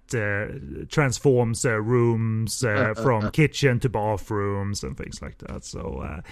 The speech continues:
Speaker 1: and I mean, those influences are timely, I suppose, the eighties influences, uh,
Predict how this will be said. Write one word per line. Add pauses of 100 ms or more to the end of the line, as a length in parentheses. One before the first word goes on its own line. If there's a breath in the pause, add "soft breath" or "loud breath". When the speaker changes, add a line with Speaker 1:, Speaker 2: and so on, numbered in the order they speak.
(420 loud breath)
Speaker 1:
and
I
mean,
those
influences
are
timely,
I
suppose,
the
eighties
influences,
uh,